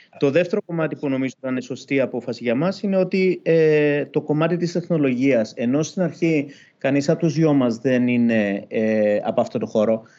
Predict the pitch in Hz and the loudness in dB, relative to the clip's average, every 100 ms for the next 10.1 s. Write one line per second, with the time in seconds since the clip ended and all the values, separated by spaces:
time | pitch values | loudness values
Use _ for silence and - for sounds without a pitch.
0 | - _ _ _ _ _ _ _ _ - | -20 _ _ _ _ _ _ _ _ -2
1 | 165 165 202 185 185 180 165 151 139 139 | 0 0 0 -4 -4 -2 -2 -2 -4 -6
2 | - 131 117 117 104 - 123 117 113 135 | -4 -4 -2 -2 -2 -4 -2 -2 -2 -2
3 | 127 131 117 113 127 - 120 123 120 123 | -2 -2 -2 -4 -8 -4 -2 0 2 0
4 | 113 113 120 110 123 123 120 113 127 120 | 0 -2 0 0 0 0 0 0 0 2
5 | 113 107 98 113 113 107 101 104 147 160 | 2 2 2 0 0 -2 -2 0 -2 0
6 | 147 160 170 160 170 147 156 147 139 156 | 0 2 0 0 0 0 0 0 -2 -2
7 | 147 139 135 - 127 117 139 135 120 - | -2 -2 -6 -4 -2 0 0 0 -4 -4
8 | 135 117 107 117 131 135 123 117 127 131 | -4 -2 -2 0 -2 -2 -2 -4 -2 -2
9 | 123 127 123 131 131 120 110 110 107 113 | -2 -2 -2 -2 -2 -4 -2 -2 0 0
10 | 135 | -2